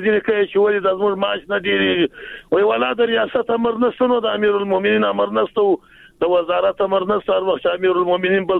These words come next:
فرمان صادر کوي، نو بیا به څه شي معاش ډېرېږي؟ هغه کسان چې مخکې په دولت کې وه، م، هغو ته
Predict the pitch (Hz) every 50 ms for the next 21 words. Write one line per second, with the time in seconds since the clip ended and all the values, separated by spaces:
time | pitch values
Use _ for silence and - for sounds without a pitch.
0 | - 180 180 180 185 185 185 156 - 170 175 175 196 208 190 - 190 180 156 _
1 | - - - - - - - 165 175 185 180 180 175 165 - - 196 175 - 180
2 | 180 175 170 175 196 175 170 165 175 180 180 190 196 190 180 160 160 143 - _
3 | - _ _ _ - 180 196 196 196 190 - 190 180 - 214 208 208 - 214 196
4 | 208 214 196 - 202 196 - 190 185 190 190 190 196 202 202 - - 202 190 190
5 | 185 165 - _ _ _ _ _ - - 165 170 170 170 175 165 160 160 165 170
6 | 175 180 165 165 165 196 202 196 196 202 170 143